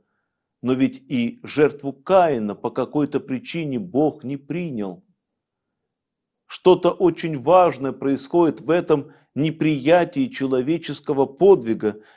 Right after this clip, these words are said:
неприятии человеческой жертвы. Этот подвиг может быть не принят. Мы об этом даже не задумываемся.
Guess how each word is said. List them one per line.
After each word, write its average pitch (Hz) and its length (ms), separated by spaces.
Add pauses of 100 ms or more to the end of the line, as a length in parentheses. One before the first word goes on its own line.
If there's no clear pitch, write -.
(100)
неприятии 151 580
человеческой 151 460
жертвы. 175 540
Этот 151 360
подвиг 160 440
может 147 500
быть 156 340
не 160 80
принят. 160 720 (400)
Мы 127 80
об 147 80
этом 165 220
даже 165 280
не 170 140
задумываемся. 147 1200